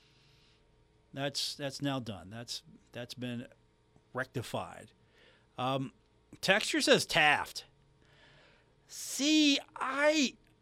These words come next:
I think that that's a valid argument. That's a huge argument there, 'cause I am a big John Taft fan. And I still think that,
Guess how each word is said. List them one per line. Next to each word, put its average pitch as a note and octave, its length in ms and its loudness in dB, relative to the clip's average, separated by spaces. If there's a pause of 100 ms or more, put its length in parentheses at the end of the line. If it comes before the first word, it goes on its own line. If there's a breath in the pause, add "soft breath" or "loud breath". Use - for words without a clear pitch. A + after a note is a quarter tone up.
(1000)
I C#4+ 220 4
think C#4+ 380 2
that B3+ 160 -6
that's A3+ 300 2
a A3 60 0
valid G3 840 4
argument. F3 560 4 (1600)
That's A3 260 0
a B3+ 80 4
huge A3+ 1120 0
argument D#3 500 2
there, A2 340 -4
'cause D3 380 0 (800 soft breath)
I A#3 220 4
am C4+ 160 2
a A#3+ 60 2
big F3 340 0
John F#3 280 0
Taft F#3 340 -4
fan. D3 420 -8 (1800 soft breath)
And F3+ 200 6
I A#3 240 4
still B3+ 320 4
think G3+ 380 -2
that, D3 320 2